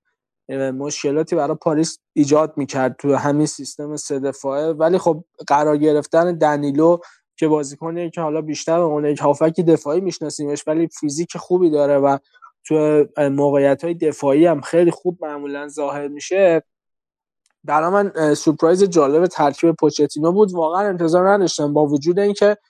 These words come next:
بازیکنایی مثل ادریس گاناگر، بازیکنایی مثل واینالدوم حتی پاریس داره و می‌تونست از اونها استفاده کنه، ولی خب اومد و یه جورایی یه ترکیب متفاوتی رو چید.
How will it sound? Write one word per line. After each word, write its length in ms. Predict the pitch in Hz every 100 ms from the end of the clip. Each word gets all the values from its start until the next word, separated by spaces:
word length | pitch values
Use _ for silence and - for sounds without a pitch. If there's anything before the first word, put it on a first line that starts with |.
| _ _ _ _
بازیکنایی 560 | 147 147 147 147 156 180
مثل 280 | 180 170 185
ادریس 380 | 160 156 151
گاناگر، 580 | 151 147 147 143 143 175
بازیکنایی 500 | 160 147 - 139 151
مثل 420 | 165 170 180 175 175 _ _ _
واینالدوم 920 | 139 143 147 147 151 147 139 151 170 180
حتی 480 | 165 151 - 147 143
پاریس 480 | - 143 151 151 -
داره 340 | 147 143 147 143
و 160 | 143
می‌تونست 480 | 147 147 160 143 -
از 200 | 143 143
اونها 360 | 143 143 156 151
استفاده 540 | - 143 147 143 143
کنه، 340 | - 151 160
ولی 220 | 165 165 165
خب 200 | 165 151
اومد 300 | 147 156 151
و 280 | 151 143 135 - _ _ _
یه 120 | 143
جورایی 280 | 147 151 156
یه 80 | 170
ترکیب 380 | 170 143 135 170
متفاوتی 800 | 156 147 135 135 131 165 -
رو 120 | 175 165
چید. 400 | - 175 165